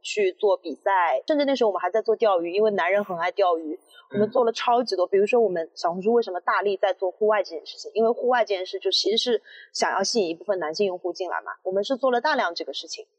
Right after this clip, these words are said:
Speaker 1: 但是据说就是我做了这个事情之后，当时可能会让这个社区的氛围变得会有一些奇怪，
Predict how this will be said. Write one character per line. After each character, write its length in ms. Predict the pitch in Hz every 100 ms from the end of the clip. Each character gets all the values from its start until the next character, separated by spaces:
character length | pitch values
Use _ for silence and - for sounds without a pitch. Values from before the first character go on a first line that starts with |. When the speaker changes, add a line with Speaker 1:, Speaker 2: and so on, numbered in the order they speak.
| _ -
Speaker 1:
但 120 | 269
是 100 | 269
据 340 | - - 330 202
说 280 | - 226 220
就 80 |
是 140 | 202 208
我 160 | 180
做 140 | - 214
了 100 | 190
这 80 | 202
个 80 |
事 140 | 190 196
情 160 | 196
之 80 | 185
后， 200 | 180 196
当 220 | - 202
时 160 | 208 185
可 140 | -
能 120 | 170 170
会 200 | 202 185
让 180 | 202
这 80 | 190
个 80 | 180
社 180 | - 185
区 120 | -
的 80 | 190
氛 160 | 185 190
围 200 | 175 156
变 140 | - 190
得 120 | 165
会 160 | 196 170
有 100 | -
一 40 |
些 180 | - 170
奇 280 | - - 131
怪， 220 | 143